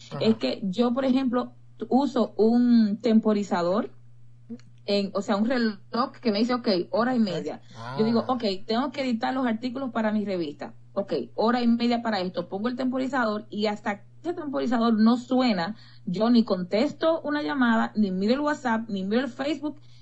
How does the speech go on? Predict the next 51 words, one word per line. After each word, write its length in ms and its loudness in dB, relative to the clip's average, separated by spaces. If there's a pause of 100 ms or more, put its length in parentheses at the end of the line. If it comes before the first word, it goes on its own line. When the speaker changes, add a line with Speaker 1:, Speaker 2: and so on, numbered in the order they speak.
Speaker 2:
ni 160 10
me 120 10
paro 300 -4
de 80 -4
la 100 -4
silla 460 -10
hasta 280 -8
que 120 -8
no 140 -8
pasa 260 -6
esa 180 -6
hora 140 -4
y 40 -6
media. 300 -8 (100)
Entonces, 460 -6
Speaker 1:
Ok. 140 -14
Speaker 2:
me 180 4
paro, 420 -4
me 140 -4
tomo 220 -8
un 80 -10
café, 520 -6 (300)
me 200 0
río 200 2
un 140 4
chin, 440 -2 (320)
salgo 360 0
y 40 0
miro, 340 0
miro 220 4
afuera 360 0
de 80 0
mi 140 0
casa, 280 -4
porque 220 -2
todo 200 -2
esto 180 -4
tengo 240 -4
mi 100 4
oficina, 500 0
mi, 240 -2
o 80 -4
sea, 180 -2
tengo 220 0
mi 120 6
oficina 340 4
en 60 10
mi 120 6
casa. 420 -2 (160)
Speaker 1:
Ok. 200 -12 (240)
Speaker 2:
O-, 140 -4